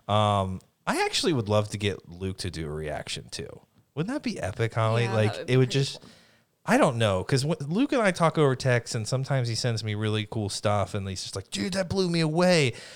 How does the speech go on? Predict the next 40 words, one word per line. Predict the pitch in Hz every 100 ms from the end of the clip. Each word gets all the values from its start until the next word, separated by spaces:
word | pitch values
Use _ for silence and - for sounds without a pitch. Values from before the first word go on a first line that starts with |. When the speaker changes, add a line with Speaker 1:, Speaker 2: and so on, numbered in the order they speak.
| -
Speaker 1:
But, | 151 151
like, | 151 135 -
I | 143
wanna | 143 156 196 190
see | - - 160
that | 135 127 110
recorded. | 101 - - 123 95 78 67 - _ _ _
You | 123 143
know |
what | 151
I'm | 139
saying? | - 147 151 147 147 -
Like, | 95 240
Speaker 2:
Luke | 233
being | 240 226 220
blown | 202 202
away? | 190 180 202 233 _
Speaker 1:
Yes, | 139 170 180 120 -
but, | 135 135
like, | 139 131 - -
I | 127
think | 135 160 160
it |
would | 143
be | 135 127
really | 120 135 135 110
chill | - - 135 113 95 87
and | 98 104
level-headed, | 104 101 98 107 95 87
other | 82 107 104
than | 101
me | 104 107
just | 101 -
being | 113
like, | 101 -
like, | 107 98 - - - _ -
like, | 131 123 127 - _
I | 139 160 175
do, | 131 131 143 -
like, | 120 120